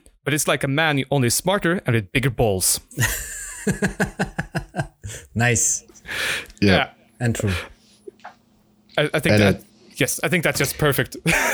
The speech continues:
Speaker 3: Yeah, and it's not a child book, but it's kind of a, like, a youth book, you could say. I think
Speaker 1: Young, young
Speaker 3: Spellslinger,
Speaker 1: adult,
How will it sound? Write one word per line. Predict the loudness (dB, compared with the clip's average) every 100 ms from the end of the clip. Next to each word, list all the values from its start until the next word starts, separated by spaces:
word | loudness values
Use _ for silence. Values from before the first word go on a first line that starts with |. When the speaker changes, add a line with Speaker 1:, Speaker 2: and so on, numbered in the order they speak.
| 0 0 2
Speaker 3:
Yeah, | 2 2 2
and | 4 4
it's | 6
not | 4 6
a | 6
child | 6 4
book, | 4 4
but | 4
it's | 4
kind | 4 4
of | 6
a, |
like, | 4 2
a |
youth | 4 4 2 0
book, | -2 -4 -12
you | -6
could | -2 0
say. | 2 4
I |
think | 4 2
Speaker 1:
Young, | 4
young | 4
Speaker 3:
Spellslinger, | 4 4 6
Speaker 1:
adult, | 6 4